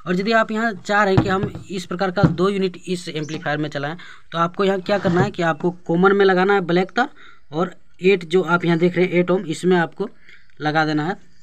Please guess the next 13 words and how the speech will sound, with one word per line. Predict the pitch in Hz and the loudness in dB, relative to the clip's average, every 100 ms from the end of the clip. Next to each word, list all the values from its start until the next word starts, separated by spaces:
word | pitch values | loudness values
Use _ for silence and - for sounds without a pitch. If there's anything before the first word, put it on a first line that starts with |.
| - 139 135 | -18 -16 -16
एम, | 135 151 147 143 139 - - 151 | -10 -6 -4 -4 -6 -8 -10 -6
जो | 143 156 151 | -2 0 0
रेड | 143 143 170 147 | -2 2 2 2
होगा | 151 185 - - | 0 0 -4 -8
पॉजिटिव | 151 151 165 180 | -4 -2 -2 0
तार, | 160 147 | 2 2
यानी | 143 | 0
कि | 143 | -6
इसमें | 151 143 151 | -8 -4 -2
लगाना | 135 127 123 | -2 -4 -8
है। | - - - - | -10 -18 -14 -6
क्योंकि | 175 | -4
फ्रेंड | 180 226 | -2 0